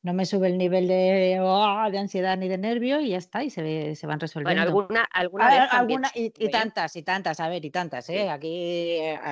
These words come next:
Speaker 1: <laughs> que levante la mano <laughs> que no se ha
Speaker 2: No.
Speaker 1: subido de tono o se ha puesto nervioso en más de cuatro situaciones. O sea, esto es así y
Speaker 2: Sí,
Speaker 1: es muy
Speaker 2: sí, sí.
Speaker 1: humano y felicidades por ser persona. <laughs>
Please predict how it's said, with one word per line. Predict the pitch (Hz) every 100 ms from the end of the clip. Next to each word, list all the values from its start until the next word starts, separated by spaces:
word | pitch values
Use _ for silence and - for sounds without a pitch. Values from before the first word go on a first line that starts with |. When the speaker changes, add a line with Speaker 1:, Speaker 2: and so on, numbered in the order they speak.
| -
Speaker 1:
<laughs> | 277 - 226 - - 339 330 - 320 214
que | -
levante | - 196 208 226
la | 233
mano | 226 226 262
<laughs> | 247 226
que | - 247
no | 214 196
se | 233
ha | 220 208 208 190 208 - -
Speaker 2:
No. | 170 170
Speaker 1:
subido | 240 240 240 220
de | 220
tono | - 233 240 262
o | 240
se | 233
ha |
puesto | 226 220
nervioso | 220 220 220 233
en | 220
más | 208
de | 196
cuatro | 196 185
situaciones. | 175 165 160 147 147 143
O | 147
sea, | 147 139
esto | - 180 190
es | 175
así | 160 160 185
y | 202
Speaker 2:
Sí, |
Speaker 1:
es | 151
muy | 160 160
Speaker 2:
sí, |
sí. | 156 202
Speaker 1:
humano | 262 320
y |
felicidades | - 220 180 190 180 190 233
por | 196 180
ser | 185 175 175 170 165 165 160 -
persona. | 165 151 139 147 185 285
<laughs> | - 302